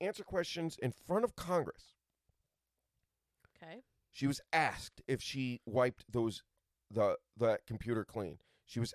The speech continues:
Speaker 1: asked if she wiped those hard drives clean.
Speaker 2: Hmm.
Speaker 1: Her response, "You mean, like, with a, with a cloth?" A, how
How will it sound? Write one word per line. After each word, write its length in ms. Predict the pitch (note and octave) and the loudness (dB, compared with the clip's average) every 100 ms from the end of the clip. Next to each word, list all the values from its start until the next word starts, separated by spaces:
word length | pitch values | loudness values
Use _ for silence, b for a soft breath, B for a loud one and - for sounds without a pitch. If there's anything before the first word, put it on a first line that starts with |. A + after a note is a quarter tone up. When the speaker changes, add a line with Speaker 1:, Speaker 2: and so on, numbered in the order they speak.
| - | -2
Speaker 1:
asked 460 | C3 A#2 F#2+ - G#2+ | 0 0 -4 -10 -10
if 120 | - | -8
she 140 | - | -10
wiped 380 | G#2 G#2+ A2 - - | -2 0 0 -2 -4
those 240 | A2+ A2 | -2 -2
hard 320 | - A2+ A2 F#2 | -2 2 2 2
drives 400 | G#2 F#2+ F2+ - | 0 0 0 -8
clean. 380 | - F2+ - - _ _ | -10 -8 -8 -16 _ _
Speaker 2:
Hmm. 200 | G#3+ G2 A3+ _ - | -20 -18 -20 _ 0
Speaker 1:
Her 100 | C#3+ | 0
response, 600 | D#3 - D#3+ A#2+ E2 - _ _ _ - | 0 -4 2 2 0 -10 _ _ _ -4
"You 100 | A#2 | 0
mean, 180 | A#2 A#2 | 0 2
like, 220 | G#2+ - _ - | 0 -2 _ -6
with 140 | G#2 | -2
a, 80 | F#2 - | -2 -4
with 140 | G2+ F2 | -6 -6
a 60 | |
cloth?" 440 | - - G#2+ G3 - _ _ _ _ _ _ _ _ _ _ _ _ _ _ _ _ _ _ _ _ _ _ _ _ _ _ _ _ _ _ - | -8 4 4 4 -4 _ _ _ _ _ _ _ _ _ _ _ _ _ _ _ _ _ _ _ _ _ _ _ _ _ _ _ _ _ _ 8
A, 380 | F3+ C3+ A#2 C#3+ _ _ | 8 8 4 -6 _ _
how 180 | - B2 | -2 -2